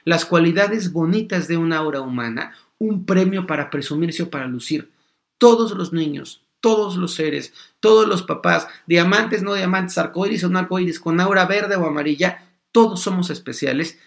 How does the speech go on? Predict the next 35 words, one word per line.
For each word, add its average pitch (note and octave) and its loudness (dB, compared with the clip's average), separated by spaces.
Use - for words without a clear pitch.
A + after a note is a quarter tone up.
y F3 0
todos F#3 -2
tenemos F3 0
que D3+ -8
cumplir D3 -4
una C#3 -4
misión. - -10
Es F3+ 4
solo F3+ 4
que D3+ 4
estos F3 -2
niños F#3+ 0
nacen D#3+ 2
en C#3+ 0
una D3+ 2
forma D3+ -2
un F3 -2
poco D#3 -2
masiva D3+ 4
en C#3 -4
nuestros F3+ -4
tiempos A3 4
para D3 2
poder D#3+ 2
impactar F#3+ -2
y F3+ 4
ayudar C#3+ 0
al C3+ -4
cambio B2 -2
evolutivo. G2+ -14
¿Queda G#3 4
claro? B3 8
Y F#3 2
por A#3 8
favor, G#3 2